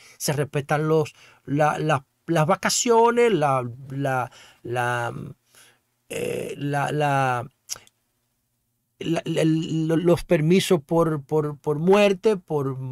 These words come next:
embarazo, por natalidad, por parto, por toda esa cosa. Y entonces esos son derechos conquistados. Incluso tenemos un Ministerio del Trabajo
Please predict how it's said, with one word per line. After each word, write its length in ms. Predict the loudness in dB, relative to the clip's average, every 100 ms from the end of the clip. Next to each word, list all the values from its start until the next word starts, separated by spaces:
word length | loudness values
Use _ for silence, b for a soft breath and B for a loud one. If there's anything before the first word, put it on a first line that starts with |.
| -4
embarazo, 800 | -2 0 2 6 6 4 0 -4
por 220 | -4 -6
natalidad, 800 | -6 -6 -6 -4 2 4 4 2
por 180 | -8
parto, 520 | -2 4 4 4 -2 -12
por 200 | -12 -18
toda 280 | -12 -10
esa 200 | -8 -12
cosa. 320 | -16 -16 -16 -18 b b b b b b b
Y 180 | 0 4
entonces 580 | 2 2 2 2 -2 -2
esos 320 | 0 0 -2
son 200 | -6 -4
derechos 340 | -2 -2 -4 -6
conquistados. 560 | -6 -10 -2 2 2 2
Incluso 440 | -2 -2 -6 -6
tenemos 340 | -6 -4 -4
un 60 | -4
Ministerio 680 | -4 -4 -6 2 2 2 -2
del 160 | -4
Trabajo 480 | -8 -10 -8 -12 -14